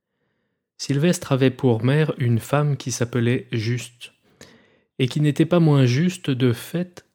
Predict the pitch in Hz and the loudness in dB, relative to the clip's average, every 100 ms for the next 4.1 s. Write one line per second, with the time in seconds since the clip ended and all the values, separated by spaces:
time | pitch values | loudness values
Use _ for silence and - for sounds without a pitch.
0 | - 135 123 113 113 104 - _ _ _ | -8 -6 -4 -4 -4 -6 -10 _ _ _
1 | _ _ _ _ _ _ _ 131 123 - | _ _ _ _ _ _ _ 0 0 -2
2 | - 151 - 117 110 110 - 127 120 120 | -2 0 0 -2 -4 -6 -4 -2 -2 -4
3 | - 120 - - 110 - - - 151 120 | -4 -4 -6 -14 -14 -12 -10 -4 -2 -2
4 | 151 | -4